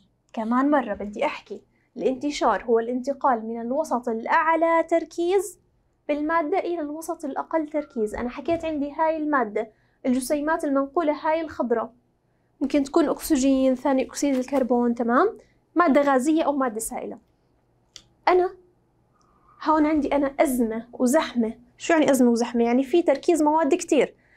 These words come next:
يعني في تركيز عالي لهاي المادة، للأكسجين أو ثاني أكسيد الكربون. عن طريق الانتشار، طبعا بمر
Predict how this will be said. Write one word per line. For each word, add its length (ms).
يعني 140
في 180
تركيز 500
عالي 560
لهاي 280
المادة، 420
للأكسجين 500
أو 80
ثاني 220
أكسيد 260
الكربون. 380
عن 220
طريق 340
الانتشار، 920
طبعا 240
بمر 360